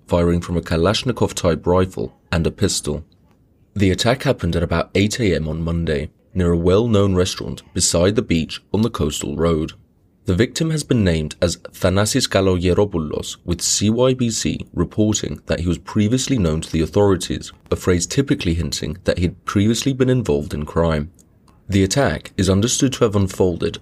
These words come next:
after a car pulled into the parking lot, blocking the exit, with shots fired soon after. Kalogeropoulos then rushed to his car, a black Land Rover Discovery, but the vehicle was hit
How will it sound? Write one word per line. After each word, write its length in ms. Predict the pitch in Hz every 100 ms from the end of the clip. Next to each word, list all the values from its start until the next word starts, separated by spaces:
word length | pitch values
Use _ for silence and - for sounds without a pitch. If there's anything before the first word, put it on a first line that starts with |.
| -
after 280 | 85 -
a 40 | 92
car 420 | - 98 90 85 -
pulled 320 | - 123 123
into 220 | 131 127
the 100 | -
parking 460 | - 85 78 - -
lot, 180 | - - -
blocking 380 | 95 95 131 123
the 120 | 90
exit, 440 | 65 - 67 - -
with 140 | - 82
shots 320 | - 117 -
fired 400 | - 85 80 80 -
soon 320 | - 78 76
after. 480 | 76 80 - 71 69 - _ _ _ _ -
Kalogeropoulos 880 | 90 92 92 95 120 131 82 - - -
then 280 | 95 101
rushed 280 | 92 110 -
to 100 | 117
his 140 | 82 -
car, 320 | - - - _
a 40 | -
black 320 | 92 101 -
Land 300 | 92 95 92
Rover 260 | 90 87 85
Discovery, 680 | - - 101 95 - - - _ -
but 120 | 90
the 60 |
vehicle 400 | 87 110 120 135
was 160 | 127 117
hit 260 | - 78